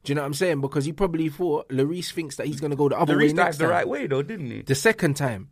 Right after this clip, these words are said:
Speaker 2: Llor-, I,
Speaker 1: Do you know
Speaker 2: I,
Speaker 1: what I'm
Speaker 2: Kane's
Speaker 1: saying?
Speaker 2: one, I didn't know it had direction. I just thought it went straight
Speaker 1: Nah,
Speaker 2: up, that
Speaker 1: it
Speaker 2: over,
Speaker 1: w-,
Speaker 2: up
Speaker 1: nah,
Speaker 2: and
Speaker 1: it was,
Speaker 2: over.
Speaker 1: nah, he went for the same corner, but he went top, top, top
Speaker 2: Like, you
Speaker 1: bins,
Speaker 2: see,
Speaker 1: innit?
Speaker 2: I didn't watch that penalty again on a, I
Speaker 1: Mm.
Speaker 2: couldn't, I couldn't watch it, innit? So I, when I watched it on live play,
Speaker 1: Yeah,
Speaker 2: uh, you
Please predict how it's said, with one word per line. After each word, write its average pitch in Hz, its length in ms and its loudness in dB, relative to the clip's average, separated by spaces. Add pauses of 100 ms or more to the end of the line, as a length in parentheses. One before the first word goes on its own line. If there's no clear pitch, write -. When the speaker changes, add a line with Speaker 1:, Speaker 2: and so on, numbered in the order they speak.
(120)
Speaker 2:
Llor-, 185 200 4
I, 214 180 6
Speaker 1:
Do 143 80 -2
you 160 40 2
know 240 60 6
Speaker 2:
I, - 80 8
Speaker 1:
what 165 60 0
I'm 175 100 -2
Speaker 2:
Kane's - 260 8
Speaker 1:
saying? 180 60 2
Speaker 2:
one, 165 140 8
I 214 60 8
didn't 190 160 2
know 208 120 0
it 151 60 4
had 139 120 6
direction. 120 480 2
I - 80 2
just 170 180 -4
thought 147 140 -2
it 135 40 -2
went 127 140 -2
straight 160 220 0
Speaker 1:
Nah, 214 80 6
Speaker 2:
up, 247 180 8
that 139 180 8
Speaker 1:
it - 80 6
Speaker 2:
over, 359 120 6
Speaker 1:
w-, - 180 0
Speaker 2:
up - 60 2
Speaker 1:
nah, 254 140 6
Speaker 2:
and 247 120 6
Speaker 1:
it 254 40 6
was, 247 160 2
Speaker 2:
over. 101 100 -2
Speaker 1:
nah, 240 140 4
he 240 140 4
went 254 220 2
for 220 80 6
the 185 80 -2
same 247 300 0
corner, 202 340 4
but 147 200 -2
he 147 120 -4
went 165 360 -2
top, - 320 -2
top, - 260 -2
top - 160 0
Speaker 2:
Like, 139 140 2
you 180 120 8
Speaker 1:
bins, 131 200 2
Speaker 2:
see, 160 40 -2
Speaker 1:
innit? 156 200 -6 (320)
Speaker 2:
I 160 100 6
didn't 165 180 0
watch 165 220 0
that - 160 -2
penalty 117 300 0
again 110 220 -6
on 104 80 -6
a, 104 40 -6
I 104 160 -4
Speaker 1:
Mm. 131 100 -6
Speaker 2:
couldn't, 113 280 -4
I - 20 -10 (100)
couldn't 120 180 -8
watch 139 280 -4
it, 101 80 -6
innit? 123 220 -8
So 101 100 -4
I, 101 60 -2
when 131 180 -2
I 151 60 2
watched - 220 -6
it - 60 -8
on 123 120 -8
live 120 260 0
play, 117 360 -2
Speaker 1:
Yeah, 98 140 0
Speaker 2:
uh, 202 40 4
you 190 80 4